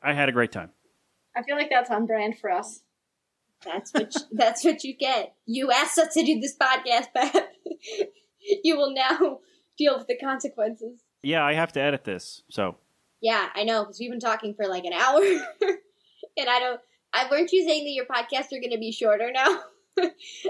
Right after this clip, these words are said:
Speaker 3: And then we come and
Speaker 1: Sometimes,
Speaker 3: talk for an
Speaker 1: yeah.
Speaker 3: hour?
Speaker 2: You just split it up. You're
Speaker 1: Yeah.
Speaker 2: like, you just cut off mid-sentence. You're like, "Come back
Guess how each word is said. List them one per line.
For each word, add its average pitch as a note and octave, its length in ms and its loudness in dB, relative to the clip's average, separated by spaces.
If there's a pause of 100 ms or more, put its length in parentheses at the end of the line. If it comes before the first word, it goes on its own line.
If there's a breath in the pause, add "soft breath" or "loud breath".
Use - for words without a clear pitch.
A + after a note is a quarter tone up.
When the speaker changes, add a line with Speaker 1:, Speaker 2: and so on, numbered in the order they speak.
(160)
Speaker 3:
And A#3 80 -2
then A3 140 0
we A#3 160 -4
come G#3+ 140 2
and A3 60 0
Speaker 1:
Sometimes, F3 440 4
Speaker 3:
talk A#3 100 2
for - 60 2
an F#3+ 40 4
Speaker 1:
yeah. E3+ 120 4
Speaker 3:
hour? B3+ 300 0 (100)
Speaker 2:
You E4+ 120 4
just F4 180 -2
split F4+ 200 0
it D#4+ 80 -2
up. D4+ 260 2
You're D#3+ 140 2
Speaker 1:
Yeah. D#3+ 120 4
Speaker 2:
like, A#2 80 -8 (200)
you C4 140 -10
just D4 220 -6
cut C4 120 -2
off B3+ 220 0
mid-sentence. A#3+ 640 -6
You're A3+ 100 -8
like, A3+ 180 -10
"Come D#4+ 180 -2
back E4 260 4